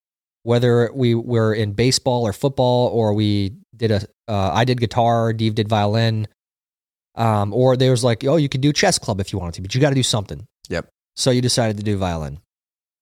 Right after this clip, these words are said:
Speaker 2: Got forced to do violin 'cause it was like
Speaker 1: <laughs> I got forced.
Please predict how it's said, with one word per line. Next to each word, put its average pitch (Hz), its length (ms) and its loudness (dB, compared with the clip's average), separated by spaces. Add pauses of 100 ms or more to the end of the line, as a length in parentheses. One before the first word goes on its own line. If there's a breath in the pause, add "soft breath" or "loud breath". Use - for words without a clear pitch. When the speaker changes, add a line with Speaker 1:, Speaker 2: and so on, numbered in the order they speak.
(400)
Speaker 2:
Got 117 200 0
forced 113 340 0
to 104 60 -6
do 110 120 -2
violin 87 520 -4
'cause 127 220 -4
it 170 120 2
was 165 200 2
like 139 440 -2
Speaker 1:
<laughs> - 80 -8
I 269 80 2
got 220 180 0
forced. - 840 -4